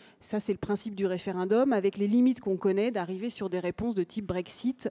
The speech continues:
ou, euh, sortez De Gaulle. Euh, mais par contre, si le référendum, c'est la possibilité sur des projets très précis, euh, de sortir d'une ambiguïté qui est que, euh, parfois on a des mandats qui durent quatre ans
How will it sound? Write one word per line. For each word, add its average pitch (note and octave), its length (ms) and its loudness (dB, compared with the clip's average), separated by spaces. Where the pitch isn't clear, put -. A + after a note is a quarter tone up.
ou, A#3 320 0
euh, F3+ 120 2
sortez G3 360 -4
De A3 120 0
Gaulle. F#3 280 6
Euh, D#3+ 180 0
mais F#3+ 160 2
par G#3+ 180 -2
contre, D4+ 180 4
si C#4+ 160 4
le C4 100 6
référendum, A3+ 680 2
c'est G#3 200 -2
la F#3+ 140 0
possibilité A#3 880 0
sur G3+ 220 -4
des A3 100 2
projets G#3+ 400 2
très - 260 0
précis, - 640 -4
euh, F#3 160 6
de F3 160 2
sortir B3 580 -2
d'une G#3 200 4
ambiguïté A#3 640 0
qui A3+ 260 -6
est A#3+ 80 2
que, A3+ 360 -2
euh, F3+ 240 2
parfois B3+ 500 0
on A#3+ 140 4
a G#3 100 4
des G#3 140 4
mandats A3 320 2
qui G3+ 200 -8
durent F#3 300 0
quatre - 320 -2
ans G#3+ 180 4